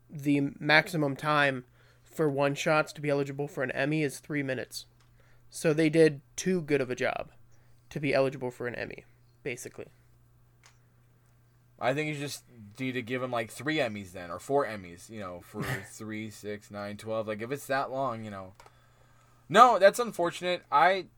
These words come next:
Speaker 2: I remember that hallway scene in season two or season one, um, and that was absolutely badass. I have not seen the newer seasons of Marvel, mainly because
Speaker 1: No.
Speaker 2: it was, it's kinda hard to follow the, when you get your heart broken, and
Speaker 1: Yeah.
Speaker 2: it's,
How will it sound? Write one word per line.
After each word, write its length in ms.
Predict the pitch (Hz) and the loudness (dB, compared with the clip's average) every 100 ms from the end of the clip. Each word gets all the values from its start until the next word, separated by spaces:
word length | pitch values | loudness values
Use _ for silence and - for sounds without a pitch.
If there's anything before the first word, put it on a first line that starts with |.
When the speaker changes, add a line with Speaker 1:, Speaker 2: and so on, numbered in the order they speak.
| _ | _
Speaker 2:
I 100 | 135 | 0
remember 320 | 156 151 160 | 2 2 0
that 100 | 170 | 0
hallway 300 | 139 147 147 | 2 2 2
scene 200 | 143 151 | -2 -8
in 100 | 139 | -10
season 280 | 113 135 123 | -8 -10 -10
two 320 | 110 127 127 - - - - | -8 -6 -6 -12 -20 -20 -12
or 80 | 107 | -10
season 300 | 131 123 113 | -10 -10 -6
one, 240 | 117 117 - _ _ _ | -8 -8 -18 _ _ _
um, 320 | 107 107 98 90 | -4 -2 -4 -8
and 300 | 113 110 107 | -8 -6 -4
that 100 | 113 | -4
was 160 | 113 - | -4 -6
absolutely 460 | 104 104 113 95 104 | -6 -6 -8 -10 -6
badass. 500 | 101 101 101 101 - | -4 -4 -6 -8 -8
I 120 | 104 | -6
have 180 | 113 117 | -4 -6
not 200 | 110 - | -6 -10
seen 380 | - 113 110 104 87 101 | -12 -12 -12 -14 -16 -14
the 80 | |
newer 220 | 104 104 104 | -12 -10 -12
seasons 360 | 107 104 101 | -14 -12 -12
of 360 | 101 95 92 - _ _ _ | -12 -14 -20 -20 _ _ _
Marvel, 400 | 101 110 110 107 - | -6 -4 -2 -6 -6
mainly 240 | 123 135 | -6 -6
because 480 | 135 127 131 127 113 - _ - | -6 -4 -2 -2 -8 -20 _ -18
Speaker 1:
No. 160 | 135 131 - _ _ | -14 -14 -16 _ _
Speaker 2:
it 80 | 120 | -8
was, 160 | 120 143 | -6 -4
it's 180 | 165 147 | -4 -4
kinda 240 | - 214 175 | 2 4 6
hard 200 | 175 165 | 6 4
to 40 | |
follow 340 | - 151 156 143 | 2 6 6 4
the, 580 | 135 113 _ _ - - - _ _ | -2 -8 _ _ -20 -20 -20 _ _
when 120 | 147 | -10
you 100 | 185 | -8
get 280 | 175 160 123 _ - | -4 -6 -6 _ -14
your 100 | 113 | -6
heart 220 | 117 107 | -6 -4
broken, 400 | 117 113 117 113 _ _ _ _ _ _ _ | -8 -8 -16 -18 _ _ _ _ _ _ _
and 320 | 107 107 101 | -10 -8 -4
Speaker 1:
Yeah. 280 | 143 131 127 110 | -2 -2 -4 -8
Speaker 2:
it's, 240 | - | -18